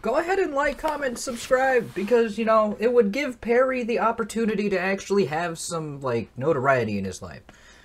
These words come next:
<clears throat> He's just kinda, like, bouncing around everywhere. He doesn't know what he's doing. And I hope, I hope they stop making Perry games.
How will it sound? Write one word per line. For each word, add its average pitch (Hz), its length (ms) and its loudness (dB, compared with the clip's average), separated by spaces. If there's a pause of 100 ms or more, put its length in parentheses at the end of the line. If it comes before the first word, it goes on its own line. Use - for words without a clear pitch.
(120)
<clears throat> 147 560 -12
He's 135 180 -6
just 175 160 -8
kinda, 196 220 2
like, 175 240 0
bouncing 156 400 -2
around 131 340 -2
everywhere. 98 380 -4
He 90 60 -6
doesn't 123 220 -2
know 127 100 0
what 117 100 2
he's 104 140 -4
doing. 92 240 -12 (1120)
And 190 100 -4
I 247 100 6
hope, 294 360 2 (1300)
I 294 160 8
hope 339 220 4
they 208 140 6
stop 180 360 4
making 156 340 2
Perry 135 340 4
games. 127 600 -2